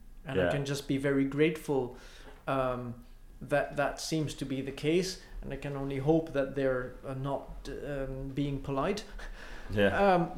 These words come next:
Speaker 1: but, so yeah, I don't want to touch those. I don't want to change those things
Speaker 2: Yeah.
Speaker 1: because it's not mine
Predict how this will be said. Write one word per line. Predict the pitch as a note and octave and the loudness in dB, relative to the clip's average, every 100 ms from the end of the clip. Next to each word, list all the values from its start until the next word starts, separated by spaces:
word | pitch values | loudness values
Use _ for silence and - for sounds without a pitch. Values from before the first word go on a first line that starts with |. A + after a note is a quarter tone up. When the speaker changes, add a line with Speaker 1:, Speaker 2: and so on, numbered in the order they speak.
| D#3+ | 4
Speaker 1:
but, | G#3 G#3 - - - F3+ E3 - - E3+ E3+ | 4 4 -4 -12 -8 -6 -6 -8 -4 -4 -2
so | - A#3 G#3+ | 4 8 8
yeah, | G#3+ F3 | 8 6
I | G3+ | 6
don't | A3+ | 6
want | A#3+ | 6
to | G#3+ - | 4 0
touch | - C4 C4+ - | 2 2 4 2
those. | D3+ C3 - | 4 4 4
I | D#3 | 2
don't | D#3+ A#3+ | 4 4
want | A#3 - | 2 0
to | |
change | E3 - F3+ G#3+ A3 - | -4 2 4 6 4 0
those | - A#2+ A#2 | 0 0 0
things | - A#2+ G#2+ G#2+ | -4 -4 -4 0
Speaker 2:
Yeah. | A#2 G#2+ | 6 8
Speaker 1:
because | - | 6
it's | D3 - | 2 0
not | D#3+ E3+ - | 2 2 2
mine | D#3+ D#3+ D#3+ E3 C#3 | 4 6 6 4 0